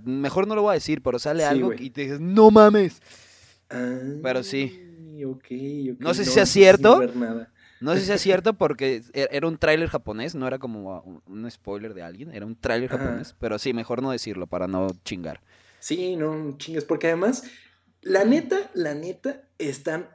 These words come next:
Speaker 2: vergas las peli-, o sea, la, de hecho, la de, la primera de Godzilla la fuimos a ver juntos, ¿te acuerdas?
Speaker 1: Sí, güey.
Speaker 2: No mames,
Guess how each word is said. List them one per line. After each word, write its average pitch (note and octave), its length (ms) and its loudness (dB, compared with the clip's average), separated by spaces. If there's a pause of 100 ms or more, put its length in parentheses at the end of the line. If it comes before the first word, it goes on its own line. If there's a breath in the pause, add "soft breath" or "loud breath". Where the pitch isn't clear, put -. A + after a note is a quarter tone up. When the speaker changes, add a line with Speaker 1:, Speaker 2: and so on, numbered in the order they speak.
(100)
Speaker 2:
vergas B2 640 -2
las A2+ 140 -6
peli-, B2 280 -6
o E3 60 2
sea, F3+ 200 2 (840 loud breath)
la, F#3 180 -6 (300)
de E3+ 160 2
hecho, - 180 0
la G3+ 140 4
de, C#3+ 180 4
la D3+ 180 2
primera E3 300 -2
de F#3 100 0
Godzilla D#3 380 0
la C3+ 120 0
fuimos D3+ 300 -6
a C#3 40 0
ver C3 120 -4
juntos, C#3+ 340 -8
¿te B2+ 80 -2
acuerdas? - 460 -4
Speaker 1:
Sí, F#3 480 8
güey. D3+ 600 6
Speaker 2:
No E3 100 2
mames, F#3 460 0